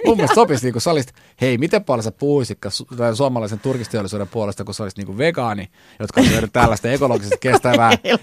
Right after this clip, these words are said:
Speaker 1: ekologisesti kestävää, ää, kotimaista järvikalaa, ja niillä on oikein kiiltävä turkis. Ai että. <laughs>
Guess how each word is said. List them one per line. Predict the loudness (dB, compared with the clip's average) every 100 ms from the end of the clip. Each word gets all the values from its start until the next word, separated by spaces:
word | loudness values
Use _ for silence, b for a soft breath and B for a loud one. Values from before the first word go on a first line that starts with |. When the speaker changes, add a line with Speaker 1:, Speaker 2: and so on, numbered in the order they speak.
| 6
Speaker 1:
ekologisesti | 8 10 10 10 10 8 4 2 0 0
kestävää, | 2 2 2 0 4 4 4 2
ää, | -2 -2 -2 -6 -2
kotimaista | 2 2 0 2
järvikalaa, | 4 4 4 4 6 6 2 b b -4
ja | 0
niillä | 2
on | 0 0
oikein | 6 10 10 10 2 -2 -2
kiiltävä | -2 -2 -2 -6 -10 -8
turkis. | -8 -10 -12 -16 -18 _ _ -6
Ai | 0 2 0 0
että. | -4 -4 _ -14 -12 -12 -14
<laughs> | -10